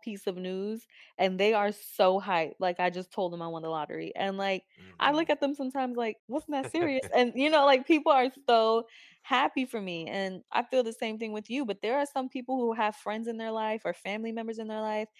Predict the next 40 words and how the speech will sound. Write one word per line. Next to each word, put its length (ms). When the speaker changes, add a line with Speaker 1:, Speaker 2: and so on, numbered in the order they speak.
Speaker 1:
that 140
you 80
tell 180
them 120
some 180
good 160
news, 340
and 160
they're 120
just 260
like, 280
"Okay, 500
that's 180
cool." 460
It's 100
almost 160
like 120
they 100
don't 200
care 260
and 100
it's 100
not 200
genuine, 560
you 120
know? 220
Like, 280
Speaker 2:
No, 120
yeah. 300
Speaker 1:
my 180
friends 260
are 220
always 420
checking 400
on 160
me 180
and 100
my 120
well-being 840
and, 300